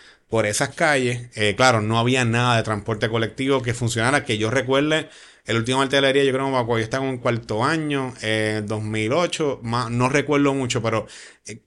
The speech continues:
llegábamos en carro, pero, y llegábamos en grupo, pero transporte colectivo, esas cosas son las que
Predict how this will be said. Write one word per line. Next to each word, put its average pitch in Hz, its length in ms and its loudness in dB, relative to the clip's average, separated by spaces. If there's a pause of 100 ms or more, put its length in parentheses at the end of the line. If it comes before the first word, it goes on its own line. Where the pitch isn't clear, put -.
(140)
llegábamos 113 580 2
en 120 80 -2
carro, 104 480 0
pero, 104 460 2
y 110 80 2
llegábamos 107 260 4
en 139 80 2
grupo, 117 380 0 (100)
pero 98 760 -2
transporte 110 480 -2
colectivo, 151 460 0
esas 120 280 0
cosas 170 300 -4
son 131 120 -2
las 151 80 -2
que 147 320 -2